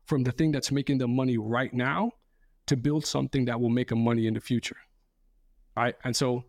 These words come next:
there's opportunity costs being made there, and you have to really think about, "Okay, is this decision right for me?" And again, Nix, I, I want you to really add your take to some of these, because when building a brand, this is something that's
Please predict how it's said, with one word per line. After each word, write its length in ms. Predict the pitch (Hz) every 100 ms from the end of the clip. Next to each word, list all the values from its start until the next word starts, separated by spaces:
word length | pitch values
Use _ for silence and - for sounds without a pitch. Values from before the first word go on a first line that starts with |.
| -
there's 180 | 127
opportunity 500 | - 151 147 165 143
costs 340 | 135 147 127 -
being 340 | 127 131 120
made 320 | 123 120 117 - _
there, 560 | 117 123 185 160 - - _ _ _
and 100 | 131
you 80 | 127
have 180 | 143 135
to 120 | 120
really 260 | 147 147
think 240 | 117 214 208
about, 320 | 131 110 -
"Okay, 300 | 139 131 110 - - _ -
is 160 | 202 -
this 260 | 170 -
decision 600 | - 147 - 151 131 123
right 240 | 113 127 -
for 160 | -
me?" 180 | 120 131
And 100 | 107
again, 200 | 117 135
Nix, 180 | 151 -
I, 180 | 127 147 - -
I 60 | -
want 240 | 156 175
you 60 | 165
to 80 | 135
really 320 | 135 156 131 -
add 380 | 135 139 123 - _ - -
your 180 | 139 127
take 260 | - 185
to 100 | -
some 200 | 139 127
of 80 | 120
these, 260 | 120 117 -
because 680 | 127 120 127 117 113 - - _ _ _
when 200 | 135 127
building 400 | 123 160 180 160
a 60 | 123
brand, 300 | 151 165 135
this 120 | -
is 80 | 135
something 320 | 160 160 143
that's 240 | 123 -